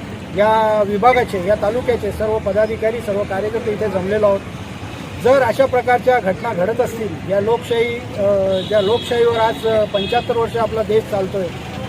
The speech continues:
या लोकशाहीचा गळा घालण्याचं काम जर अशा घटना, घटनामार्फत होत असेल, तर भविष्यामध्ये आज ज्यांना जो पक्ष दिलेला आहे, उद्या तो त्यांचाही नसेल. अशाच प्रकारची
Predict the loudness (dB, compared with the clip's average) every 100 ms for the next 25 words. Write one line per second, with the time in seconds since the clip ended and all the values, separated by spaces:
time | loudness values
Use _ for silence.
0 | -2 -2 4 2 2 0 0 4 2 4
1 | 2 2 0 -2 -4 -2 0 0 0 0
2 | 0 0 0 0 -2 -2 -2 -2 0 0
3 | 2 2 2 4 2 0 -2 -2 -6 -6
4 | -2 2 2 2 2 2 4 4 4 2
5 | 2 2 2 2 8 8 6 6 6 8
6 | 8 8 6 2 -2 -2 0 6 8 8
7 | 6 2 6 8 8 4 -2 -2 -4 -6
8 | -4 -2 4 4 4 4 6 4 2 0